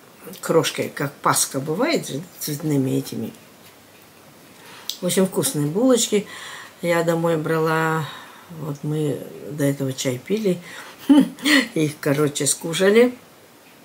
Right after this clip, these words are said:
Ну, естественно, печеньки. Там еще были другие печеньки, помимо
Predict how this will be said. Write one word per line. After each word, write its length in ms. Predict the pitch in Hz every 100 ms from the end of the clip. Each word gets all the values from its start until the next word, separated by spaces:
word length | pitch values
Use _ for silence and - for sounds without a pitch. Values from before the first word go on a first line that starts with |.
| - - - - - - - - - - - - - - - - - 269 311
Ну, 160 | 285
естественно, 560 | 185 - 151 - 135 127
печеньки. 680 | - 135 - 254 254 233 220
Там 240 | 160 151
еще 240 | 147 - 247
были 240 | 220 196
другие 480 | 180 180 185 175 165
печеньки, 560 | 165 160 175 165 160
помимо 600 | 151 151 151 151 147 143